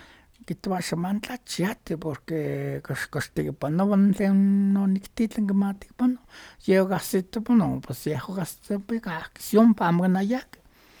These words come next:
Yompa okahsito ich inkoh yokititlankili ma wia ma tekipano. Yeh okahsito siompa kahki ihkon kan okawato. Kili, pues, amo nikita kan niknias, wan ya nitiosivi, amo ka tlen nikuas.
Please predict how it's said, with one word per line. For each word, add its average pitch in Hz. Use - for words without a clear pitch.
Yompa 175
okahsito 196
ich 202
inkoh 208
yokititlankili 185
ma 226
wia 208
ma 180
tekipano. 240
Yeh 170
okahsito 190
siompa 302
kahki 147
ihkon 151
kan 143
okawato. 147
Kili, 151
pues, -
amo 160
nikita 190
kan 214
niknias, 214
wan 151
ya 151
nitiosivi, 214
amo 165
ka -
tlen 180
nikuas. -